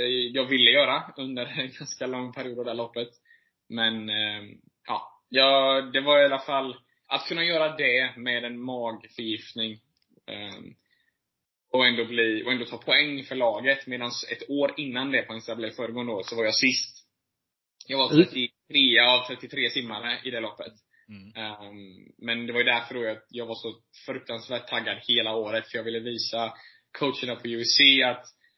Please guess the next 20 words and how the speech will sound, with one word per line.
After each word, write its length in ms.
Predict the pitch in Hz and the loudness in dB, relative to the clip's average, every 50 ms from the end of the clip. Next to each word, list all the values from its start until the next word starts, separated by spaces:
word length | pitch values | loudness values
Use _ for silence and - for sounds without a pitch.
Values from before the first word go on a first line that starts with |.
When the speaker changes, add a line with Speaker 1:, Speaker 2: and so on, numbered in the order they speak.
| _ _ _ _ _ _ _ _ _ _ _ _ _ | _ _ _ _ _ _ _ _ _ _ _ _ _
Speaker 1:
det 80 | - - | -4 -2
är 320 | - 131 131 127 127 123 | 0 2 2 2 2 0
möjligt. 520 | 123 123 123 123 117 113 117 123 120 117 _ - - _ _ _ _ _ _ _ _ - | -2 -4 -4 -4 -4 -4 -4 -6 -6 -8 _ -20 -20 _ _ _ _ _ _ _ _ -10
Ehm, 500 | 113 113 113 113 110 110 107 107 107 - | -8 -6 -6 -6 -8 -8 -10 -12 -14 -16
och 640 | - _ _ 117 113 113 113 110 107 107 104 104 101 _ _ _ _ _ _ - | -20 _ _ -4 -2 -2 -2 -2 -4 -8 -12 -14 -18 _ _ _ _ _ _ -2
det 80 | - 127 | 2 4
är 140 | 123 123 123 | 6 6 6
inte 200 | 131 127 127 127 | 4 2 -4 -10
så 220 | - - 120 113 | -10 -6 -4 -4
att 200 | 110 - - - | -4 -6 -4 -2
eran 360 | 127 123 117 117 117 117 117 | 0 0 0 0 -2 -6 -8
trä-, 160 | - - 120 113 - | -8 -6 -8 -6 -6
eller 100 | 117 117 | -8 -10
att 120 | 110 110 113 | -10 -6 -2
deras 340 | 123 123 120 117 113 - | -2 -2 -2 -2 -6 -8
träning 440 | - - 127 110 107 110 110 113 113 | -8 -6 -6 -6 -6 -8 -10 -10 -8
är 220 | 113 117 107 107 107 | -8 -6 -6 -6 -6
den 140 | 107 113 | -8 -4
bästa 280 | 117 113 107 - - 113 | -4 -4 -4 -4 -10 -10
som 420 | 110 - 117 107 107 104 104 101 | -8 -8 -10 -10 -10 -14 -16 -18